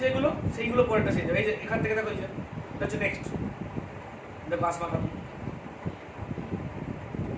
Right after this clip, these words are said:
রাজা মণ্ডল হয়েছে। এবার একদম ফিনিশ করতে চাইলে এই যে ফিনিশ প্রিন্ট ডকুমেন্ট, তখন কি হয়ে যাবে? ওই আমার দুটো যেহেতু করা আছে, দুটো পেজ প্রিন্ট হয়ে যাবে। আমার এখানে প্রিন্টার নেই, তাহলে আমি যে এডিট ইন্ডিভিজুয়াল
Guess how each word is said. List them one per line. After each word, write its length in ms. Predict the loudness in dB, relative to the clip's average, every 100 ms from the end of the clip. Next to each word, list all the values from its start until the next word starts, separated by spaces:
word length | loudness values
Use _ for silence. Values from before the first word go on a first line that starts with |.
| -4 -2 -2 -2 -4 -8 -6 -6 -4
রাজা 160 | 0 0
মণ্ডল 200 | 0 -2
হয়েছে। 180 | 0 0 0 -4 -10 -10 -10 -10 -6 -6 -6 -10 -6 -4 -4 -4 4
এবার 140 | 4 4
একদম 260 | 2 6 4 4
ফিনিশ 260 | 0 0 2 4
করতে 200 | 4 6 6
চাইলে 200 | 6 8 4
এই 60 | 4
যে 40 | -2
ফিনিশ 240 | 0 0 2 -2
প্রিন্ট 220 | 0 0 6 6
ডকুমেন্ট, 360 | 6 2 0 0
তখন 160 | 0 0
কি 60 | 6 8
হয়ে 100 | 8
যাবে? 140 | 6 6
ওই 80 | 2 0 -4 -4 2
আমার 140 | 2 2
দুটো 180 | -2 0 4
যেহেতু 240 | 4 4 4
করা 180 | 6 8 8
আছে, 160 | 8 2 -2 -4 -4 -4
দুটো 180 | -4 0 2
পেজ 160 | 4 2 0
প্রিন্ট 220 | -2 0 0
হয়ে 140 | 0 0
যাবে। 140 | 0 -2 0 2
আমার 120 | 2 2
এখানে 160 | 2 2
প্রিন্টার 320 | 0 6 6 6
নেই, 100 | 2 0 0 0
তাহলে 140 | 2 2
আমি 80 | 4
যে 40 | 2
এডিট 200 | 2 2 0
ইন্ডিভিজুয়াল 420 | 0 0 4 6